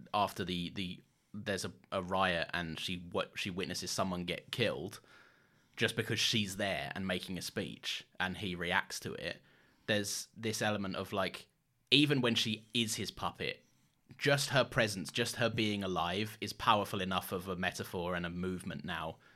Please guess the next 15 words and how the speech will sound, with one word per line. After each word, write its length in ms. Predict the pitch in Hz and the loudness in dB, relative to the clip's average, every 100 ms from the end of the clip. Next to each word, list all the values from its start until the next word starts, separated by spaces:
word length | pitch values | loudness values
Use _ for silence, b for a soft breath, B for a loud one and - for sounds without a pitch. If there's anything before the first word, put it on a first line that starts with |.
| b b b b | b b b b
that 280 | 107 92 - b b b b b - | 2 2 0 b b b b b -6
the 100 | 110 | -2
power 400 | 110 123 110 104 | 6 8 8 6
is 140 | 98 | 4
out 180 | 98 104 | 6 6
of 120 | 90 | 4
her 120 | 107 | 0
hands. 460 | 98 101 113 127 - | 2 2 2 -2 -6
She 160 | - 175 | 0 0
can 140 | 151 | 2
tell 160 | 139 143 | 4 4
these 100 | 120 | 4
people 280 | 131 107 101 | 2 2 0
to 40 | |
stop, 380 | - - - | 2 2 0